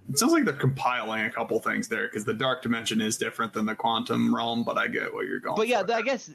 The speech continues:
Speaker 2: that's my question. Is the dark dimension, is that part of multiverses, or is it its own separate thing? 'Cause that would be the third one I choose, but I don't know that it's,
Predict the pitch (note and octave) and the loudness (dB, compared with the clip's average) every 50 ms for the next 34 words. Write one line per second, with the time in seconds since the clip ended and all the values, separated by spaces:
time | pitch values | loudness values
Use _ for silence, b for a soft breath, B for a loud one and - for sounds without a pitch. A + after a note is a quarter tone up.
0 | - - G3 G#3+ F#3+ G#3 G3 D3+ - G#3 F3 - C#3+ C#3 C3+ B2 C#3 C3 C#3+ F3 | -6 -2 -2 -2 0 0 -2 -2 0 -2 0 0 0 0 0 -2 -2 0 2 2
1 | G3+ G#3 - F3+ F3 F3+ F#3+ - A3+ A3 G#3 E3 D3+ F3+ - - - - D3+ F3 | 2 2 2 0 0 0 -2 -2 -2 0 0 2 2 0 -2 -4 -4 -2 0 0
2 | A3 B3 A3+ G3+ G#3+ B3 C4 C4+ D4 C4+ A#3+ C#4 D4 - - - - G#3+ F#3+ D#3+ | 0 0 0 2 2 0 0 -2 -4 -4 -2 -4 -4 -6 -8 -4 0 2 2 2
3 | D3+ E3 D3+ - - D3 D#3 D#3+ D#3+ D3+ C#3+ - - D#3+ D3+ - - C3 A#2 - | 2 -2 -2 0 0 2 2 4 2 2 0 0 -2 -4 -4 -2 -4 -6 -4 -2
4 | D3 C#3 A#2 G#2+ F#2+ A2+ A2+ D#3 F#3 G3 F3 D#3 D#3+ C3 B2+ - E3 D3+ C3+ B2+ | -2 -2 -2 -2 -4 -2 -2 0 0 0 2 2 2 0 0 0 0 0 0 0
5 | A#2 G#2+ - - - G3 F3+ D3 A#2+ G#2+ - A#2+ C3 D3 D#3 D#3+ C3+ - - B2 | -2 -2 -6 -6 -4 0 2 2 2 2 2 2 2 2 2 -2 -4 -4 -4 -4
6 | B2 A#2 A#2 A2+ G2+ G2+ A2+ G#2+ G#2+ G#2 - - - - - - | -2 -2 -2 -4 -2 -2 -2 -2 -2 -4 -8 -10 -10 -10 -10 -10